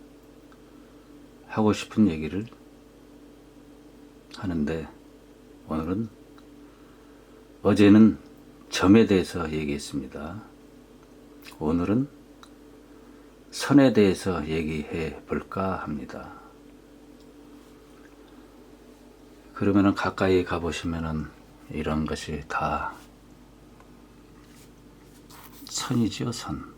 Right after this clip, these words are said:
선. 선으로 다, 선으로, 에, 드로잉을 해놨습니다.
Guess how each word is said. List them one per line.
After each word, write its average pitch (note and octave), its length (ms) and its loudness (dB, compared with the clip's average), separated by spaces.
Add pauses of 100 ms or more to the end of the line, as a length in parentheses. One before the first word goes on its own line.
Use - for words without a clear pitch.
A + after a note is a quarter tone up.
(560)
선. - 360 -10 (1400)
선으로 A2 560 0 (480)
다, - 380 -2 (1400)
선으로, A2 640 0 (160)
에, F2 320 -8
드로잉을 F2+ 600 -2 (460)
해놨습니다. E2 840 -6